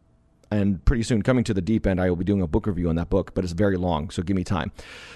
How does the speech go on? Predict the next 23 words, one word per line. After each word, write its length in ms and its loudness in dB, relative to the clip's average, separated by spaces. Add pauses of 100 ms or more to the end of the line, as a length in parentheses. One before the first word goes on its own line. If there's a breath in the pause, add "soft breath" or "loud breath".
(720 loud breath)
And 260 6
he 160 2
makes 380 4
a 80 2
very 640 4
strong 800 4
biblical 520 4
case 280 2
that 100 4
I 80 6
had 140 4
heard 180 4
before, 320 2
but 180 0
I 140 4
liked 380 4
his 140 4
presentation 600 4
of 100 4
it, 140 2
that 180 4
the 80 4
Nephilim 880 4